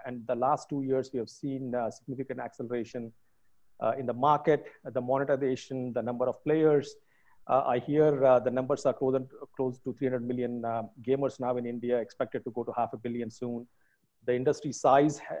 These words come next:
is fast approaching a billion dollars, uh, and, and it'll be a couple of billion dollars in the, over the next two to three years. So high expectations for the industry. And, uh, there are some real solid companies that are built like, uh, uh, Nazara. And,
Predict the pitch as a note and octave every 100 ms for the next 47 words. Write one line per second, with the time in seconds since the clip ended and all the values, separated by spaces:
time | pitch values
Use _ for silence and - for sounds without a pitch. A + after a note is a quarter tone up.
0 | D#3 C3 A#2 - - D3 D#3 D3+ - C#3+
1 | C#3+ C3+ C3 C3 B2+ B2 A#2+ A#2+ A#2 -
2 | _ B2 A#2 A2+ A#2+ C3+ A#2+ B2 B2 A2+
3 | A#2 A#2 B2+ C3+ B2+ B2+ A#2+ A#2 A#2+ -
4 | A#2+ A#2+ B2 A#2+ A#2 A2+ A#2+ A#2 - A2+
5 | A2+ A2+ - B2 A#2 A2 _ _ _ _
6 | - D#3+ D#3+ - D3+ D#3 D3 - C3+ C3+
7 | C3+ - - B2+ C3 _ _ _ _ _
8 | B2 A#2+ B2 A#2+ B2 A#2+ A#2 A#2 B2+ C3
9 | C3+ A#2 B2+ D3 C#3+ - C3+ C#3 C#3 -
10 | C3 C#3 B2+ B2+ B2 G#2+ C3 C3 B2 A#2+
11 | A#2 B2+ A#2+ B2 - A#2+ A#2 A2+ B2 B2
12 | B2+ - _ - _ _ _ A#2 A#2 A#2+